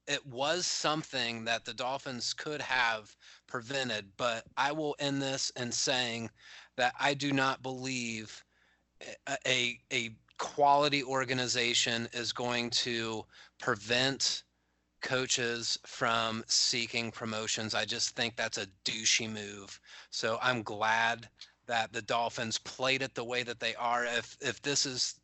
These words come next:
you know, the true landscape of the way that the decision was made,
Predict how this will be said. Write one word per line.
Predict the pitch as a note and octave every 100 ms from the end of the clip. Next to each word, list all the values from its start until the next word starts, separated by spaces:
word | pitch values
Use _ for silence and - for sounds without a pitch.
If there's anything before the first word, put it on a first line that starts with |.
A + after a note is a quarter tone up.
| -
you | C#3
know, | B2+ A#2+
the | A2+
true | - D3 C#3+
landscape | B2 B2+ B2+ B2+ - C3+ B2 B2 - - - - -
of | A#2
the | B2
way | B2 C3
that | B2 A#2
the | A#2+
decision | A#2+ A2 - B2 C3 B2
was | A2+ A2
made, | A2+ A#2 A#2+ C3